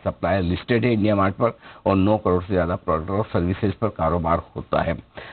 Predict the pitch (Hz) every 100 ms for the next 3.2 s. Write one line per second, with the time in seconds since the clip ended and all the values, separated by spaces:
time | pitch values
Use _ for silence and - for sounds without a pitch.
0 | - 135 165 151 147 156 156 151 135 165
1 | 151 127 120 123 - 127 - _ _ -
2 | - 120 127 143 151 - 95 92 - 104
3 | 123